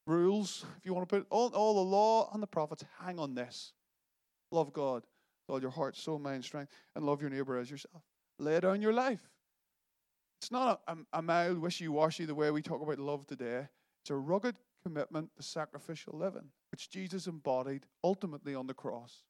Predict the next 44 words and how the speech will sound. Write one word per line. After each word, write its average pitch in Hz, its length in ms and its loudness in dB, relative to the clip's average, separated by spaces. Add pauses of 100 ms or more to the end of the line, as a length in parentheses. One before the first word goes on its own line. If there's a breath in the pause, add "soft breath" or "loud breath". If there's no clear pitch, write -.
(640)
right? 226 220 0 (540)
And 160 200 -2 (280)
that's 190 240 2
gonna 165 180 -8
change 151 240 -10
the 160 80 -10
world. - 320 -12 (840)
That's 220 240 2
gonna 156 180 -4
change 147 320 -12
it - 60 -10
all. - 240 -6 (480)
And 175 160 -2
so, 190 400 4
um, 156 420 0 (800)
this 196 180 2
is 180 100 -2
what 156 200 2
we 160 80 0
call 147 420 4 (320 soft breath)
the 156 60 -2
Jesus 156 400 -8
Creed. 180 420 -2
And 151 180 -6
Paul 220 400 4
is - 180 -8
taking 190 580 -6
this 185 200 -2
kind 165 220 -8
of 135 60 -6
me-, 135 160 0
and 151 100 0
the 156 100 2
other 208 140 6
apostles, 151 500 0
they're 156 100 -2
taking 240 380 -4
this 170 160 -2
message 143 440 -10 (240 soft breath)
that 160 100 -2
Jesus 226 440 0
has 139 100 -14
showed 143 220 -6
them, 147 100 -6